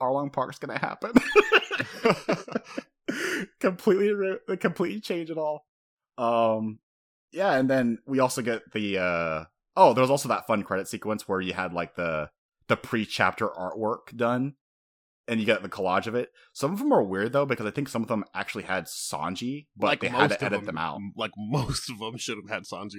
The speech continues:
Speaker 2: I think.
Speaker 1: Yeah, and they were edited out, I think, right? Or they, he was edited out, um, even though
Speaker 2: Well,
Speaker 1: he was in the
Speaker 2: Oh, I didn't actually, like, watch all the way through. He was in some of them, though, like, actually, wasn't he?
Speaker 1: I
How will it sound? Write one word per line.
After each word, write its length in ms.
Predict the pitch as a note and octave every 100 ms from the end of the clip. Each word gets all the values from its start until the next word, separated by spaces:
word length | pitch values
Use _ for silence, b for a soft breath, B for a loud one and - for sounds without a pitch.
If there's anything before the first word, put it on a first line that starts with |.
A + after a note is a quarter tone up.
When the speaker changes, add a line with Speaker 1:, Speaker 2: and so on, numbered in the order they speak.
| -
Speaker 2:
I 60 | G#2+
think. 240 | G#2 A#2+ -
Speaker 1:
Yeah, 220 | C#3 G2+
and 120 | B2
they 80 | C#3
were 100 | C3+
edited 260 | C3 B2 G2
out, 200 | G2 F3
I 60 | E2+
think, 300 | F2+ D#2+ D#2+
right? 220 | F2 G#2+
Or 100 | G2
they, 180 | E2+ F2 E2 F#2+
he 180 | F2 F2
was 180 | E2+ D#2+
edited 300 | E2+ F2+ D#2+
out, 300 | D#2 F#2 - _ _ _ _ _
um, 260 | F#2+ F2+ F#2
even 140 | G#2+
though 80 | G#2+
Speaker 2:
Well, 80 | G2+
Speaker 1:
he 60 | G#2+
was 120 | F#2+
in 60 |
the 100 | E2 - - _ _ _ -
Speaker 2:
Oh, 60 | C3+
I 100 | C#3
didn't 160 | C#3
actually, 300 | A#2+ A#2+ -
like, 160 | A#2 G2
watch 200 | A2 A2
all 120 | A#2
the 60 | A2
way 120 | G#2
through. 180 | G2+ A2+
He 120 | D#3
was 120 | E3
in 180 | - A3
some 160 | - F#2
of 80 | F#2
them, 120 | F#2+
though, 100 | F2+
like, 100 | F2+
actually, 440 | A#2 D3 - D#2 F2
wasn't 300 | G#2+ C3 D3+
he? 80 | G#3+ _ _ _ _ _ _ _ -
Speaker 1:
I 540 | G2 F#2+ F#2 F2 D2+